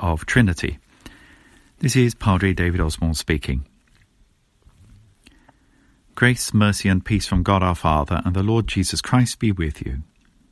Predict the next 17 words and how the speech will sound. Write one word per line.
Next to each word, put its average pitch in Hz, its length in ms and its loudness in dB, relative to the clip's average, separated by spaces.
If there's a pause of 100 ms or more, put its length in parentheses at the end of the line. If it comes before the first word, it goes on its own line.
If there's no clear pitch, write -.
(640)
Let 82 140 -2
us 78 140 -4
pray. 62 460 -6 (4000)
God 127 220 2
the 131 80 -2
Father 85 420 0
forgives 95 480 0
us 87 240 -2
in 90 100 0
Christ - 540 -2
and 85 100 -2
heals 95 380 0
us 85 160 -4
by 87 160 -2
the 87 100 -4
Holy 85 300 -2
Spirit. - 540 -6